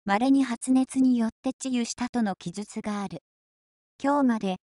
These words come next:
たびたび登場する発熱による治癒の例。そこには、必ずいいものが隠されているに違いない。オーストリアの精神科医ヤウレック博士、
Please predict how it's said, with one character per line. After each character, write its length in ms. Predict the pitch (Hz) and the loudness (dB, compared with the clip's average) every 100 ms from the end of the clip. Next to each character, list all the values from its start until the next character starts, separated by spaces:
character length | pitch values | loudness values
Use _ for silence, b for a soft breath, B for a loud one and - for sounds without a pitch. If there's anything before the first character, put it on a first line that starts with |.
| _ | _
た 140 | 214 | -2
び 140 | 233 277 | 0 0
た 120 | 302 | 0
び 140 | 294 277 | 0 -2
登 220 | 254 269 | 0 0
場 220 | 277 277 | 2 0
す 180 | 269 277 | 0 -2
る 80 | 262 | -2
発 300 | 226 220 254 | -2 -2 2
熱 300 | 254 254 254 | 2 2 2
に 140 | 254 | 4
よ 120 | 254 | 2
る 120 | 247 254 | 0 -4
治 260 | - 247 | -4 0
癒 80 | 233 | 0
の 120 | 202 | 0
例。 300 | 180 180 170 - _ _ _ _ _ _ _ | -4 -6 -8 -12 _ _ _ _ _ _ _
そ 180 | - 226 | -4 2
こ 120 | 269 | 4
に 200 | 277 262 | 6 6
は、 160 | 220 - _ _ _ | 2 0 _ _ _
必 120 | 214 226 262 269 | 2 4 4 4
ず 200 | - 247 - | -2 -6 -4
い 220 | 285 302 | 0 6
い 40 | 302 | 8
も 140 | 262 | 6
の 160 | 208 185 | 4 0
が 120 | 190 - | -2 -2
隠 100 | 190 | -6
さ 240 | - 277 | -6 -4
れ 100 | 269 | -2
て 120 | 254 202 | -2 -4
い 160 | 185 | -4
る 80 | 208 | 0
に 160 | 214 214 | 0 -2
違 120 | - 190 202 | -6 -4 -4
い 60 | 202 | -2
な 160 | 202 | -4
い。 60 | 175 - _ _ _ _ _ _ - | -6 -10 _ _ _ _ _ _ 0
オ 180 | 240 | 2
ー 40 | 311 | 2
ス 140 | - | 0
ト 100 | - | 2
リ 180 | 330 302 | 4 4
ア 60 | 254 | 4
の 140 | 208 | 2
精 260 | - 214 262 | 0 -2 0
神 300 | - 285 277 | 2 2 2
科 140 | 285 | 0
医 120 | 247 | 2
ヤ 160 | 214 208 | 2 2
ウ 60 | |
レ 80 | 240 | 0
ッ 40 | 247 _ | -2 _
ク 100 | 254 | -6
博 300 | 254 - 226 | -6 -6 -8
士、 220 | - 180 | -8 -8